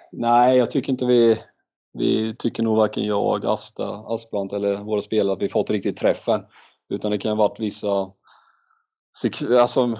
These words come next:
vad säger jag, perioder under perioder, vissa matcher. Eh, till exempel mot Kalmarsund i en träningsmatch tyckte jag vi visade en jävla stark attityd och karaktär, liksom, och,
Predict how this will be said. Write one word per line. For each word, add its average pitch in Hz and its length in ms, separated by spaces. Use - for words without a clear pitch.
vad 117 140
säger 123 120
jag, 107 100
perioder 113 560
under 110 200
perioder, 104 540
vissa 110 260
matcher. 104 460
Eh, 101 680
till 107 100
exempel 104 240
mot 104 120
Kalmarsund 107 580
i 104 40
en 101 60
träningsmatch 104 400
tyckte 104 220
jag 104 60
vi 104 120
visade 101 420
en 101 100
jävla 98 460
stark 98 640
attityd 98 500
och 95 80
karaktär, 95 520
liksom, 101 340
och, 101 220